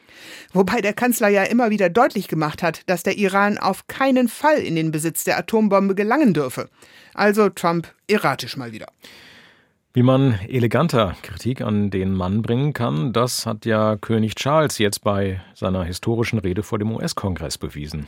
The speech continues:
Speaker 1: Ja, er hat die starke Allianz zwischen Großbritannien und den U S A beschworen.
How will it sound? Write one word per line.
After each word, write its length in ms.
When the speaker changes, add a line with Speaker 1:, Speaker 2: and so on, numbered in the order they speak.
Speaker 1:
Ja, 120
er 120
hat 140
die 200
starke 560
Allianz 520
zwischen 280
Großbritannien 880
und 180
den 160
U 80
S 160
A 220
beschworen. 760